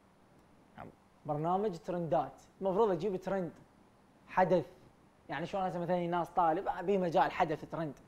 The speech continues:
بس مو أجيب مي طالع عنهم بي سحا-، شو اسمه، طحالب وسلابيح. مو أجيب مطار بغداد حارة الدنيا. بس هو هذا الترند، شو أسوي؟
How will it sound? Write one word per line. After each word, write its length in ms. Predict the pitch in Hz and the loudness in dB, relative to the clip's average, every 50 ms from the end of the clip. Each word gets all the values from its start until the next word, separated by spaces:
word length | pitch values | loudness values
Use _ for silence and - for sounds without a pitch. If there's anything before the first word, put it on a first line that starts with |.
| - - - - - _ _ - - _ - - - - - - _ _ _ _ _ _ - - - - | -20 -20 -20 -20 -20 _ _ -20 -20 _ -20 -20 -20 -20 -20 -20 _ _ _ _ _ _ -20 -18 2 4
بس 200 | 196 202 196 220 | 4 4 6 6
مو 160 | 262 311 311 | 6 8 8
أجيب 380 | 285 262 226 220 269 240 190 | 8 6 4 4 2 2 2
مي 300 | 196 233 254 262 240 214 - - - - - - - - - - - - | 4 6 6 6 4 2 -4 -14 -20 -20 -20 -20 -20 -20 -20 -20 2 8
طالع 220 | 208 214 226 214 | 10 10 12 10
عنهم 260 | 208 233 240 233 220 196 | 8 6 6 4 6 6
بي 280 | 226 240 233 233 - - | 6 4 4 2 -2 -8
سحا-، 720 | - - - 208 180 196 214 220 208 214 208 202 190 196 202 | -8 0 0 2 6 8 8 10 10 8 6 6 4 2 0
شو 140 | 202 - 226 | -2 -2 -2
اسمه، 360 | 190 190 202 185 165 165 165 | -2 0 0 0 2 0 2
طحالب 520 | - - 180 - 214 220 220 220 214 190 | 4 4 6 10 12 12 12 12 10 6
وسلابيح. 1120 | 202 208 190 180 180 190 180 165 - - 202 196 190 190 180 160 175 175 151 - - - - - - - - - _ _ _ - - | 6 4 6 6 6 4 2 2 4 8 10 12 12 12 12 10 6 4 2 0 -4 -10 -18 -20 -20 -20 -20 -20 _ _ _ -2 0
مو 160 | 208 262 285 | 2 4 4
أجيب 400 | 285 254 214 277 254 202 190 180 - 185 | 2 2 2 0 -2 -2 -6 -10 -10 -4
مطار 540 | 196 226 233 233 247 254 277 277 262 254 226 | 2 2 6 10 12 12 12 12 12 10 8
بغداد 640 | 190 180 226 196 208 190 247 269 277 285 269 277 - - - - - | 8 8 6 6 8 10 12 12 12 12 12 10 6 -2 -12 -10 -8
حارة 400 | - - - 240 240 247 240 233 | -8 -2 6 8 8 10 10 8
الدنيا. 460 | 226 185 170 196 226 220 202 170 - - - - - - - - _ _ _ - _ - - - - - - - - - - - - - - - _ _ - _ _ _ _ _ _ _ _ _ _ _ _ _ _ _ - | 4 4 4 2 2 2 2 0 -2 -6 -14 -20 -20 -20 -20 -20 _ _ _ -20 _ -20 -20 -20 -20 -20 -20 -20 -20 -20 -20 -20 -20 -20 -20 -20 _ _ -20 _ _ _ _ _ _ _ _ _ _ _ _ _ _ _ -14
بس 180 | 190 - - | -12 -10 -8
هو 80 | 254 240 | -4 -2
هذا 180 | 254 269 254 | -2 0 0
الترند، 340 | 226 190 - - 220 214 180 | -2 -4 -4 -6 -6 -6 -6
شو 100 | - - | -6 -10
أسوي؟ 340 | 214 - - 196 147 135 127 | -8 -6 -6 -6 -6 -6 -10